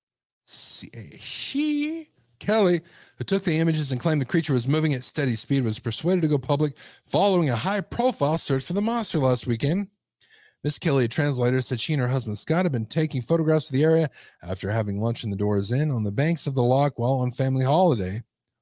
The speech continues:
twenty eighteen. There are the pictures.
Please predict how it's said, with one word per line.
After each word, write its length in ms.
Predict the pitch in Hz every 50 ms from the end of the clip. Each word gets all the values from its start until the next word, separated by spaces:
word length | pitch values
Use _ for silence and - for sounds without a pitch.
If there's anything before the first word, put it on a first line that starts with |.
| _ _ _
twenty 240 | - - 101 98 95
eighteen. 460 | 98 95 - - 127 110 95 80 - _ _ _ _ _ _ _ _ _ _ _ _ _ _ _ _ _ _ _ _ _ _ _ _ _ _ _ _ _ _ _ _ _ _ _ _ _ _ _ _ _ _ _ _ _ _ 98
There 220 | 101 98 98 95
are 200 | 92 101 98 92
the 80 | 90 -
pictures. 880 | - 165 170 170 - - 107 101 98 101 104 110 117 127 135 - -